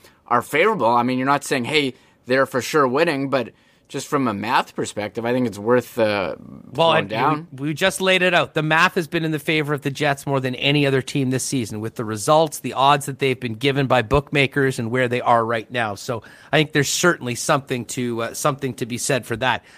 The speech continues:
Speaker 2: Uh, again, you can check out the lines anytime out of our friends over at cool bet dot com. Now, Reem, one of my favorite topics has been revisited. I know you were tweeting, you were, uh, chatting with some of the people in the, uh,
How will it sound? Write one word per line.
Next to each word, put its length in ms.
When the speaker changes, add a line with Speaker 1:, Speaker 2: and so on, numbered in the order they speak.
Speaker 2:
Uh, 140
again, 260
you 80
can 120
check 200
out 80
the 80
lines 400
anytime 580
out 440
of 100
our 80
friends 500
over 440
at 220
cool 460
bet 360
dot 300
com. 300
Now, 320
Reem, 260
one 180
of 60
my 140
favorite 400
topics 540
has 260
been 180
revisited. 800
I 140
know 160
you 180
were 100
tweeting, 480
you 200
were, 180
uh, 200
chatting 440
with 100
some 200
of 20
the 80
people 480
in 240
the, 260
uh, 200